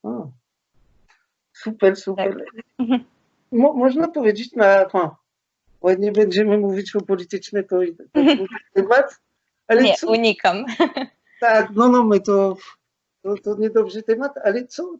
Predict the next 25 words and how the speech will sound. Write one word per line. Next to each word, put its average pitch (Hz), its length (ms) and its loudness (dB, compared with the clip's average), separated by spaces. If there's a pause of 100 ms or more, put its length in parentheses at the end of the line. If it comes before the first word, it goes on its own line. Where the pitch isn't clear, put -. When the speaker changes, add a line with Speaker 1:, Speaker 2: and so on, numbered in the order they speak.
Speaker 1:
co 349 100 -10
ty 330 160 -10
możesz, 240 420 -10 (680)
nie 262 140 -2
widzimy 233 460 -10
na 262 120 -10
ten 214 260 -8
świat, - 320 -10
a 208 80 0
co 214 220 -12
to 220 140 -10
było 214 320 -6
w 196 80 -14 (960)
Ameryce 190 640 -2 (140)
na 185 120 -2
temat, 185 440 -8
e, 165 420 -2
fan, 156 140 -6 (520)
policja, 190 600 0
fan, 180 180 -8
wszystko, - 380 -12 (200)
wszystko, 180 300 -12
co 220 120 -10
Speaker 2:
Mhm. 185 180 -4
Speaker 1:
jest. 220 260 -8